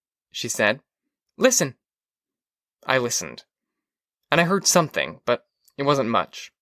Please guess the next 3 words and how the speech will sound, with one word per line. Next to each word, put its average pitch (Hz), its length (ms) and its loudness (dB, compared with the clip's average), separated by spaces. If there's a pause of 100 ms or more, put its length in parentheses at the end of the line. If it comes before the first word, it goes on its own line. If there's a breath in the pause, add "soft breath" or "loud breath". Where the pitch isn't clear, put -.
(840)
"Good," 185 280 2 (680)
I 123 60 0
said. - 340 0